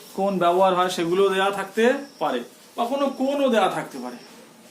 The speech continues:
লেখা থাকতে পারে sin স্কয়ার ষাট ডিগ্রি প্লাস cos স্কয়ার ষাট ডিগ্রি,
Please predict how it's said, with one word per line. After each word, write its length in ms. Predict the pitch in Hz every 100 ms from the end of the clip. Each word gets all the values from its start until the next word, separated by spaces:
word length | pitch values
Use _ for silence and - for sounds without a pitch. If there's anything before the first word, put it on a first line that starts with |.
| -
লেখা 240 | 214 233 240
থাকতে 220 | 233 233
পারে 180 | 233 220
sin 300 | 220 214 214
স্কয়ার 220 | 214 214
ষাট 240 | 208 196
ডিগ্রি 220 | 196 202
প্লাস 320 | 202 202 202 202
cos 80 |
স্কয়ার 300 | 180 170 196
ষাট 220 | 190 196 175
ডিগ্রি, 360 | 175 170 175